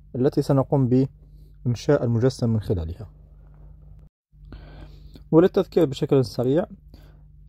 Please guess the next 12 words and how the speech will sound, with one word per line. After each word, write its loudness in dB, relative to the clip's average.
الشرائح 4
الأسطوانية -2
كانت -4
القاعدة -2
اثنان 0
باي 0
آر 2
اتش، -10
أما 2
الشرائح -2
والحلقات -2
كانت 0